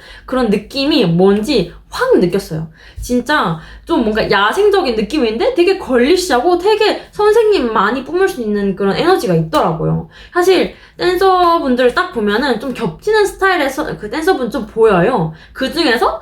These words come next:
내가 좀 마음에 드는 그런 겹치는 댄서분들의 수업을 듣는 건데 이제 선생님은 약간 생각을 해봐도 이 선생님과 비슷한 춤 스타일을 가지고 이 선생님이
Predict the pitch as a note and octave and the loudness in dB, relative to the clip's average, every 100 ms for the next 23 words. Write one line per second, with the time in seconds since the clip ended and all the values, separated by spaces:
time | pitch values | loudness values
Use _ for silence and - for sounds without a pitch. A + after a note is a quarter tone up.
0 | - G3+ A3 A#3 F#3 F3+ A#3+ A3 - G3 | -6 0 0 2 2 2 2 0 0 -2
1 | D#4 F4 A#3 G#3 G#3+ D#3+ C4+ A3+ B3 C4 | 0 -2 0 0 -2 -4 -4 -2 0 0
2 | C4 G#3+ A3 D4 F4 D#4 D#4 B3 E3+ F3 | -2 -2 0 2 2 2 2 0 0 0
3 | G#3 F3 D3+ F3+ G3+ F#3 D#3+ D#3+ - - | 0 -2 0 2 2 2 0 -2 -8 -18
4 | - C4 E4 F4+ F4+ B3 D#4+ B3 D#3+ - | -4 -2 2 4 4 2 2 0 -2 -10
5 | - - D#4 G#4+ A#4+ E4 C#4+ A3 F#3+ G#3 | -8 -2 0 2 2 2 2 2 2 2
6 | - - - F#4+ A4 G#4+ E4 B3+ G#3+ - | 0 -6 0 2 4 2 2 2 0 0
7 | C4+ E4 F4 C4 F#4+ F4 F4 D4 A#3 G3 | 0 0 0 0 2 2 2 0 0 -2
8 | F#3 G3 C#4 G4+ G#4 F4 C#4 B3 A3 G#3 | -2 -2 0 2 4 2 2 0 0 0
9 | G3 | 0